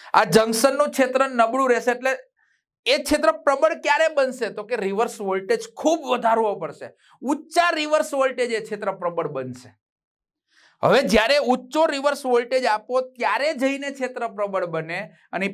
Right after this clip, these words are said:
પ્રબળ ક્ષેત્ર બન્યા પછી તમને બંને વિભાગમાં ખબર છે ને, એન અને પીમાં બંને વિભાગમાં રહેલા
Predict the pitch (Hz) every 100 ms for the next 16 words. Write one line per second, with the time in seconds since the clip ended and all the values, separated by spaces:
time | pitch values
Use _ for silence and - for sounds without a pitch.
0 | 202 196 240 240 233 220 220 202 202 202
1 | 202 190 208 185 180 190 180 170 185 180
2 | 165 175 180 170 180 196 277 294 226 220
3 | 214 214 202 190 165 - _ _ - 165
4 | 185 208 196 190 196 190 196 185 185 190